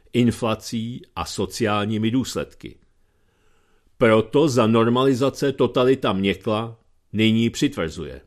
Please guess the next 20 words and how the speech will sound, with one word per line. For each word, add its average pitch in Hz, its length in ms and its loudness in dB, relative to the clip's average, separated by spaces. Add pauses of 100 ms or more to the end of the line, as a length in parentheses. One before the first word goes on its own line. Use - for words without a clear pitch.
(680)
Jestli 104 400 0
se 143 200 2
novému 156 440 2
režimu 143 420 2
podaří 123 440 0
společnost 139 680 -4
udržet 123 440 2
v - 100 -20
úzkostném 113 720 -4
klidu, 120 560 0 (500)
není 90 380 -2
zcela 101 480 -4
jasné. - 480 -6 (2750)
Já 98 300 -4
teď 165 280 0
navážu 127 600 0
na 127 160 -2
doktora 120 440 0
Ivana 113 400 -2
Davida, 95 680 -4